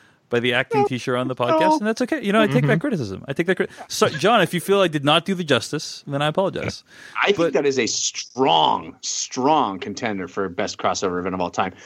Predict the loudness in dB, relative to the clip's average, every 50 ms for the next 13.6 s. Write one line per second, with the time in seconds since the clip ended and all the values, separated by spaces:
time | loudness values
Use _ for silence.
0 | -20 -20 -12 -8 -2 0 0 0 -2 -4 -12 -14 -10 -8 -6 -6 -4 -4 -4 -4
1 | -2 -2 -2 -2 -2 0 0 -2 -2 -6 -10 _ _ _ _ _ -6 -4 -2 0
2 | 0 0 0 -2 -2 0 2 2 2 0 -2 -4 -8 -8 -8 -6 -2 -2 -2 -2
3 | -2 -2 -4 -4 -4 -6 -6 -6 -6 -6 -6 -6 -6 -4 0 0 0 0 0 -2
4 | -2 0 2 2 2 0 -2 -2 0 0 0 0 -2 -6 -8 -2 -2 0 2 2
5 | 2 0 0 -2 -6 -8 -8 -4 -2 -2 -2 0 0 0 2 2 2 2 2 0
6 | 0 0 0 -2 -2 -4 -6 -6 -2 0 0 0 0 0 0 0 2 2 0 -2
7 | -2 -2 0 0 2 4 4 2 2 0 -2 -4 -6 -8 -10 -6 -2 0 2 4
8 | 4 4 2 0 -2 -2 0 0 0 2 2 0 2 2 2 2 2 2 0 0
9 | 0 0 0 2 4 4 4 4 4 4 2 2 2 2 2 2 0 0 0 0
10 | 0 0 -2 -4 -4 -6 -6 -8 -10 -14 -16 -12 -10 -10 -12 -12 -14 -18 -16 -14
11 | -14 -14 -6 -2 0 2 2 0 2 4 4 4 4 2 0 0 2 2 2 2
12 | 2 0 0 0 0 0 0 0 0 -2 -6 _ -16 -20 -8 -4 -2 0 0 2
13 | 0 2 2 2 2 2 2 0 0 -4 -6 -6